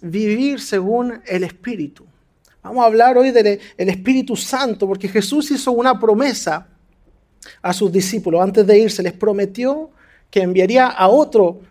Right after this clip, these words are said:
consolador, dice la palabra, y ese consolador es el Espíritu Santo. Pero muchas veces la iglesia ignora el poder del Espíritu Santo. Lo desconoce o lo malentiende,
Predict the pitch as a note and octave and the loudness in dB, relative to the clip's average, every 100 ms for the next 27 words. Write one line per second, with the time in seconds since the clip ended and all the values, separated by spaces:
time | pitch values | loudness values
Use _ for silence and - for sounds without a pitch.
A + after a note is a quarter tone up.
0 | _ G3+ F#3+ - F#3+ B3 A#3 F#3 F3 F3+ | _ -2 0 2 4 6 4 0 -4 -8
1 | E3 E3+ E3+ E3 F3+ B3 D4 C#4 B3 C4 | -6 -6 -4 -2 -2 -2 -2 -2 -2 0
2 | A#3+ C4+ C#4 G3 - _ - G3+ A3 G3 | 0 2 -2 -8 -16 _ -8 -2 -2 -2
3 | A#3 G#3+ G#3+ - C4 G3+ F3 D#3+ _ _ | -4 -6 -6 -6 -6 -6 -12 -16 _ _
4 | _ _ _ _ _ G#3 G#3 D4 F4 D4 | _ _ _ _ _ 0 2 4 2 2
5 | D#4+ D#4+ C4 A#3+ C#4+ C#4+ A#3+ G#3 A#3+ D#4+ | 2 4 2 2 2 2 0 2 2 4
6 | B3 E3+ D#3+ _ _ _ _ F#3+ F#3+ G#3+ | 2 0 -6 _ _ _ _ -8 -2 0
7 | B3 C4 A#3+ B3+ B3+ B3 - D4+ B3+ F3 | 2 0 -2 -4 -6 -6 -8 -8 -8 -8
8 | F3+ _ _ _ _ - - G3+ A3+ G3+ | -10 _ _ _ _ -20 0 4 6 4
9 | - A#3+ D#4+ D#4 C#4+ A#3+ A3+ A3 A#3 A#3+ | 2 4 2 2 2 4 4 4 4 2
10 | G#3 C#4 D#4+ C4 F3 F3 | 0 -2 -4 -2 -2 -4